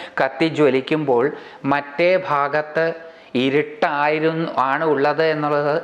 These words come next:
ഇദ്ദേഹത്തിന് അറിയാമായിരുന്നു. അപ്പം ഇദ്ദേഹത്തിന് താൻ ജീവിക്കുന്ന ലോകത്തെക്കുറിച്ച്, ഭൂമിയെക്കുറിച്ച് ഒരു സാധാരണ അറിവ് ഉണ്ടായിരുന്നു.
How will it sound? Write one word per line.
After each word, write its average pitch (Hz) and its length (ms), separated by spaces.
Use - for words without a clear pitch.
ഇദ്ദേഹത്തിന് 123 380
അറിയാമായിരുന്നു. 135 680
അപ്പം - 960
ഇദ്ദേഹത്തിന് 139 760
താൻ 151 520
ജീവിക്കുന്ന 160 880
ലോകത്തെക്കുറിച്ച്, 156 1080
ഭൂമിയെക്കുറിച്ച് 151 1000
ഒരു 123 140
സാധാരണ 147 920
അറിവ് 139 500
ഉണ്ടായിരുന്നു. 117 1000